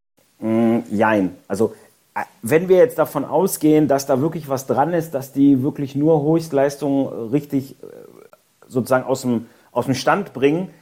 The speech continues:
ähm, ohne großes Tamtam, wenn's wirklich nur ins oberste Regal geht. Äh, wie gesagt, das hat die Champions League Hinrunde ja gezeigt, das war nicht zum ersten Mal überzeugend. Dann, ähm, ist da vielleicht der Fokus mehr drin und, und die Bundesliga spielt eben dann doch nicht die erste Geige.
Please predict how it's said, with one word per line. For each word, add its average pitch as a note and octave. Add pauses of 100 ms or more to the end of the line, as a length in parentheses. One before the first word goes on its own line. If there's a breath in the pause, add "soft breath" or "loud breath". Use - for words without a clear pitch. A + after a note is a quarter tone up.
(140 loud breath)
ähm, C3
ohne E3
großes C3+
Tamtam, C3+ (160 loud breath)
wenn's C#3
wirklich C#3
nur C#3+
ins C3
oberste E3+
Regal A#2
geht. D3
Äh, G#2+
wie C3+
gesagt, B2+
das -
hat C#3
die B2
Champions C#3+
League -
Hinrunde B2
ja G#2+
gezeigt, B2+
das G#2+
war A2+
nicht A#2
zum A2
ersten B2
Mal A2
überzeugend. B2+ (680 loud breath)
Dann, C#3
ähm, C#3+
ist -
da C3+
vielleicht B2+
der A#2+
Fokus -
mehr C3+
drin D3+
und, C3
und A#2+
die A#2+
Bundesliga B2+
spielt -
eben A#2+
dann A2
doch A#2
nicht A2+
die A#2
erste G#2
Geige. F2+